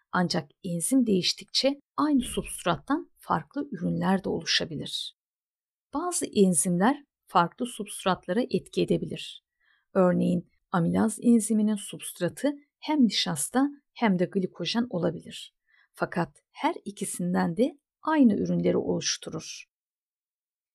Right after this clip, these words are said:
Şimdi de enzimlerin çalışmasını etki eden faktörleri inceleyelim. Bunlar sıcaklık, P H değeri, su miktarı, enzim substrat miktarı, enzim substrat yüzeyinin alanı, aktivatör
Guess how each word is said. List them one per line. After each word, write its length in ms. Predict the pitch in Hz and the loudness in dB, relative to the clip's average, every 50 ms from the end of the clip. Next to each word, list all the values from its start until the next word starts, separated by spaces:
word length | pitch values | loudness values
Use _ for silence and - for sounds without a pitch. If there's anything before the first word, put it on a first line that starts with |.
| _ _ _ _ | _ _ _ _
Şimdi 420 | - - - 349 339 262 185 160 - | -8 -6 -4 0 2 2 2 2 0
de 100 | 262 427 - _ - | -2 -4 -4 _ 0
enzimlerin 500 | 208 208 196 185 196 196 214 220 - - | 2 2 2 4 4 2 2 2 -2 -6
çalışmasını 640 | - - 247 233 - - 240 233 - - 294 320 | -4 -2 -2 -2 -2 0 -2 -2 -2 -2 -2 -2
etki 240 | 330 254 240 - 277 | -2 -2 -2 -2 -2
eden 260 | 262 254 254 254 247 | 0 2 2 0 0
faktörleri 580 | - - 233 - _ - 226 208 196 196 180 - | -4 -6 -8 -6 _ 0 0 2 2 2 0 0
inceleyelim. 600 | - 180 165 - 175 165 160 160 170 214 277 - - _ _ _ _ _ _ _ _ _ _ _ _ - | 0 0 0 0 -2 -4 -4 -2 0 0 0 -2 -4 _ _ _ _ _ _ _ _ _ _ _ _ 0
Bunlar 500 | 226 233 226 233 247 277 285 - - _ _ _ _ _ | 2 4 4 4 4 2 0 -4 -12 _ _ _ _ _
sıcaklık, 760 | - - - 202 - 208 185 180 - - 180 175 - - - _ - - | -12 -10 -8 -4 -2 0 0 -2 -2 -4 -6 -6 -6 -8 -20 _ -4 0
P 120 | 180 175 | 0 0
H 420 | 165 170 175 175 - - - - | 0 0 -2 -2 -2 -2 -4 -2
değeri, 420 | 196 185 180 180 175 180 180 190 - - | 0 2 2 2 0 -2 -4 -6 -8 -14
su 240 | - - - - | -16 -14 -8 -6
miktarı, 680 | 175 175 165 - - - - 180 170 170 170 175 180 - _ _ _ _ | -6 -6 -6 -8 -10 -6 -2 0 2 2 2 0 -2 -2 _ _ _ _
enzim 360 | 185 180 180 175 - - 190 180 | -2 -2 -2 -2 -2 -4 -6 -8
substrat 640 | - - 190 - - - - - 190 180 180 - | -8 -10 -16 -16 -16 -14 -8 -6 -4 -4 -4 -6
miktarı, 600 | 180 170 - _ - 165 165 165 165 190 226 247 247 _ _ _ _ _ - | -10 -10 -10 _ -4 -2 0 0 2 2 0 -2 -4 _ _ _ _ _ -4
enzim 380 | 175 170 170 156 - 240 240 | -2 -2 -2 0 0 0 -2
substrat 600 | 240 - - 196 - - - - 190 196 196 - - | -2 -4 -10 -18 -18 -18 -10 -4 -4 -4 -4 -4 -6
yüzeyinin 520 | 180 160 - 185 170 160 160 151 - - - | -8 -6 -4 -4 -4 -2 -4 -4 -6 -6 -4
alanı, 400 | 170 185 208 233 247 277 302 285 - _ _ _ _ _ | -2 0 2 4 6 4 4 2 -2 _ _ _ _ _
aktivatör 640 | - - - - - 170 160 165 165 - - 269 311 | -6 -4 -4 -6 -6 -6 -6 -6 -6 -6 -6 -6 -6